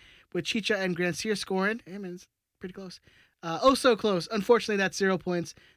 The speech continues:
thereby giving Jose some breathing room. Anyway, Jose still sits atop t-, at the table with thirty-eight points, with Ronell trying to stay close with thirty-four.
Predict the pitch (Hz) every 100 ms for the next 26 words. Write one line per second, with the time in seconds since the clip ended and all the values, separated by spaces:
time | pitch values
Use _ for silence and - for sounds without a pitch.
0 | - 180 175 175 180 175 170 160 170 156
1 | - 170 170 160 170 160 156 151 160 143
2 | 143 _ _ _ _ _ _ _ _ _
3 | _ - 214 233 190 175 160 208 220 233
4 | - 233 - 208 208 202 - - - 185
5 | - 196 190 196 185 180 165 175 226 240
6 | 208 185 180 - - - - 170 185 190
7 | 180 - 185 175 156 180 175 180 165 -
8 | 214 220 175 165